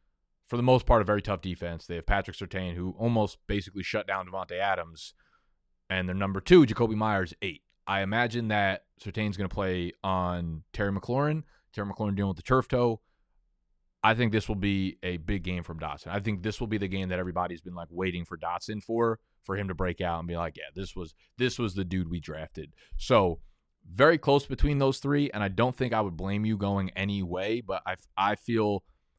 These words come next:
most confident that Dotson has both a good floor, that he's a great player,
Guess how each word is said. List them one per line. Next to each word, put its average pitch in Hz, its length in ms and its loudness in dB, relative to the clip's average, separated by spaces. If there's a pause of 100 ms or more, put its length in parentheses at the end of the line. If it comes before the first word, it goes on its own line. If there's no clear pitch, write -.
(600)
most 110 300 2
confident 98 560 0 (600)
that 92 180 -4
Dotson 104 340 0
has 98 180 -2
both 101 260 -2
a 101 60 -4
good 101 240 0
floor, 139 520 0 (500)
that 101 160 -4
he's 98 120 -4
a 92 60 -4
great 107 360 0
player, 131 480 -2